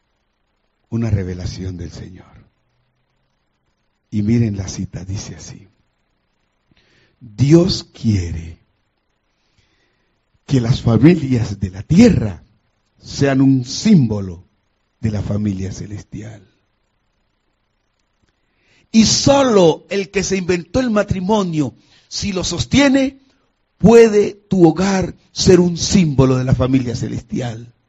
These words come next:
Los ángeles no se pelean entre sí, no se maltratan.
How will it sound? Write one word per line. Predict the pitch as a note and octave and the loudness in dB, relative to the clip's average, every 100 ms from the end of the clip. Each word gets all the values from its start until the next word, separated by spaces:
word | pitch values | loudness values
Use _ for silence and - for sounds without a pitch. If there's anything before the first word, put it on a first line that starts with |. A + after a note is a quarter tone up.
| _ _ _ _ _ _ _ - | _ _ _ _ _ _ _ 0
Los | F3 A3+ | 2 2
ángeles | G3 E3+ F3 D#3+ | 0 0 2 2
no | F3 F3 | 0 -2
se | F3 | -2
pelean | - D3+ D3+ C3 B2 | -4 -4 -4 -2 -2
entre | A#2+ - A#2+ | -4 -6 -8
sí, | - B2 C3+ D#3+ D3+ _ _ _ _ _ _ _ _ _ _ _ _ _ _ _ _ - | -8 -10 -10 -16 -20 _ _ _ _ _ _ _ _ _ _ _ _ _ _ _ _ 2
no | A3 | 4
se | A3+ G3+ | 6 4
maltratan. | F3+ E3 - F#3+ F3+ - C#3 B2 G#2+ - | 4 2 0 0 0 -2 -4 -2 -2 -6